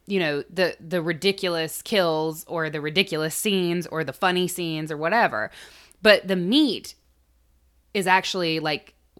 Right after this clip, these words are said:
the scenes, like, the, the clowning that's happening, the kills that happen, the ridiculous horror fantasy. But this was kind of like a strung together plot, but then you get to the kills and it's just like, eh.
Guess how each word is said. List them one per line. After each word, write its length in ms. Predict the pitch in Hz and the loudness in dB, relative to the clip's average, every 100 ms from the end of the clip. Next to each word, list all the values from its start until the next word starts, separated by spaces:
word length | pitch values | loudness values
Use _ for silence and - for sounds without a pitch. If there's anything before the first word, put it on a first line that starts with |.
| _ _ - | _ _ -12
the 120 | 170 | -8
scenes, 640 | - 269 247 123 120 - 190 | -6 -2 -2 -4 -10 -10 -6
like, 180 | 170 | -6
the, 180 | 160 160 - | -4 -10 -8
the 160 | 165 | -8
clowning 540 | 160 214 180 185 175 170 | -6 -4 -2 0 0 -2
that's 180 | 147 - | -4 -4
happening, 600 | 170 156 156 156 156 156 - - - | -4 -4 -6 -6 -6 -8 -12 -16 -8
the 80 | |
kills 400 | 185 196 170 165 | -6 -2 0 0
that 160 | 147 110 | -4 -6
happen, 640 | 160 147 151 156 151 143 143 _ _ _ | -2 -4 -4 -6 -6 -8 -12 _ _ _
the 400 | 170 170 151 139 - | -4 0 0 -2 -4
ridiculous 560 | 185 170 160 165 151 | -4 -2 -2 -4 -4
horror 260 | 160 165 156 | -2 0 0
fantasy. 520 | 180 226 208 190 123 | -2 -2 -2 -2 -6
But 200 | 160 185 | -6 0
this 220 | 233 262 | 2 2
was 140 | 240 - | 0 -4
kind 220 | 214 196 | -2 -2
of 80 | 175 | 0
like 160 | 170 | -2
a 60 | 170 | -2
strung 340 | - - 180 | -8 -2 -2
together 340 | 180 175 160 151 | -2 -2 -2 -2
plot, 400 | - 320 269 190 | 2 4 4 2
but 100 | 220 | -2
then 140 | 262 | -2
you 80 | 269 | 0
get 100 | 247 | 0
to 60 | 220 | -2
the 80 | 220 | -6
kills 320 | 262 320 254 | 0 2 2
and 80 | 202 | -2
it's 160 | 170 | -4
just 160 | - - | -6 -4
like, 240 | 196 190 _ - | -2 -4 _ -6
eh. 160 | 302 | -6